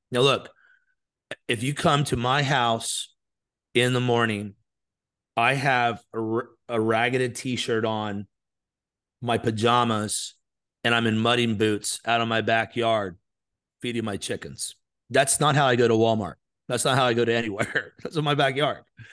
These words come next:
There's a difference between private and public, right? There is a, a, a, a casualness, a openness that should be allowed to have. You don't,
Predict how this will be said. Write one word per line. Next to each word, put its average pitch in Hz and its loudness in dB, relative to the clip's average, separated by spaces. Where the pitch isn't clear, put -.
There's 160 2
a 160 2
difference 202 2
between 147 -6
private 135 -2
and 104 -6
public, - -10
right? 123 -2
There 160 6
is 156 2
a, 127 0
a, 123 -2
a, 117 0
a 110 -4
casualness, 131 0
a 107 -6
openness 120 -2
that 113 -4
should - -4
be 120 0
allowed 110 2
to 110 -10
have. 113 -4
You 131 -2
don't, 131 -12